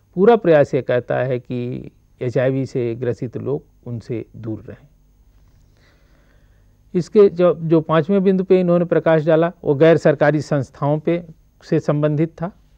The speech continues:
उन्होंने देखा कि गैर सरकारी संस्थाओं में बहुत तो इस बात की हामी भरती हैं कि वो एचआईवी एड्स से ग्रसित व्यक्तियों के लिए काम कर रही हैं, बच्चों के लिए काम कर रही हैं, लेकिन अधिकांशतः यह पाया जाता है कि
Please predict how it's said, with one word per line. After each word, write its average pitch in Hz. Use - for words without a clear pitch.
उन्होंने 151
देखा 139
कि 135
गैर 143
सरकारी 139
संस्थाओं 131
में 143
बहुत 139
तो 165
इस 127
बात 135
की 135
हामी 131
भरती 127
हैं 131
कि 135
वो 127
एचआईवी 123
एड्स 123
से -
ग्रसित 120
व्यक्तियों 123
के 120
लिए 117
काम 117
कर 127
रही 123
हैं, 127
बच्चों 120
के 123
लिए 120
काम 120
कर 123
रही 127
हैं, 139
लेकिन 127
अधिकांशतः 180
यह 175
पाया 127
जाता 127
है 180
कि 170